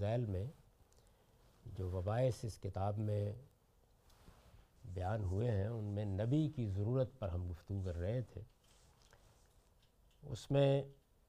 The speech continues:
یہ بتایا گیا کہ انسان کیا چیز لے کر آیا ہے، وہ کیا اساسات ہیں جو ایک مذہبی وجود کی تخلیق کرتی ہیں، اور پھر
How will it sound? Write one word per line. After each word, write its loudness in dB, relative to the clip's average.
یہ -2
بتایا 2
گیا 2
کہ -4
انسان -4
کیا 0
چیز -2
لے 2
کر 0
آیا 0
ہے، -14
وہ -2
کیا 0
اساسات 0
ہیں 0
جو -2
ایک 0
مذہبی 8
وجود 2
کی 0
تخلیق -4
کرتی -4
ہیں، -6
اور -2
پھر 2